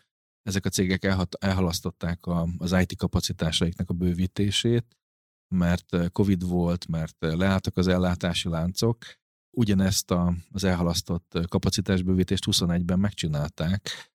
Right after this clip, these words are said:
akkor igazi habzsidőzsi volt a piacon szerintem, és, ö, elengedték a profit célokat sok esetben, aránytalanul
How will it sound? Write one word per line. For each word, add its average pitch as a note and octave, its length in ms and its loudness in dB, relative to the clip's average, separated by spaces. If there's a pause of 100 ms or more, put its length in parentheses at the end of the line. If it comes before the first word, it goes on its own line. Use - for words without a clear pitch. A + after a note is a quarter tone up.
(160)
akkor F2+ 440 0
igazi F#2 320 0
habzsidőzsi F2+ 600 0
volt E2+ 300 2
a F#2 60 -2
piacon F2 460 0
szerintem, E2+ 540 0
és, E2+ 300 0
ö, F2+ 160 2 (280)
elengedték F2+ 580 -2
a E2 40 0
profit E2+ 360 -4
célokat E2+ 380 -4
sok - 200 -4
esetben, E2+ 580 0 (360)
aránytalanul F2 840 0